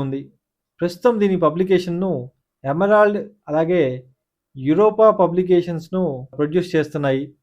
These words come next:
సభ్యులుగా ఉన్నవారికి ఎమరాల్డ్ నుండి వారి ఎంపిక ప్రకారం రెండు లెర్న్డ్ జర్నల్స్ ఫ్రీగా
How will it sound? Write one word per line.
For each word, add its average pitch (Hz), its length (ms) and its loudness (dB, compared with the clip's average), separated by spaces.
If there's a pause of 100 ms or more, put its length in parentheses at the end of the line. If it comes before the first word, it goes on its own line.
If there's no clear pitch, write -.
(800)
సభ్యులుగా 220 460 4 (100)
ఉన్నవారికి 175 520 4 (640)
ఎమరాల్డ్ 185 520 0
నుండి 170 260 0 (540)
వారి 156 320 4 (140)
ఎంపిక 196 240 -4 (100)
ప్రకారం 165 400 2 (580)
రెండు 165 320 0 (180)
లెర్న్డ్ 180 380 -2
జర్నల్స్ 175 420 0 (320)
ఫ్రీగా 170 320 2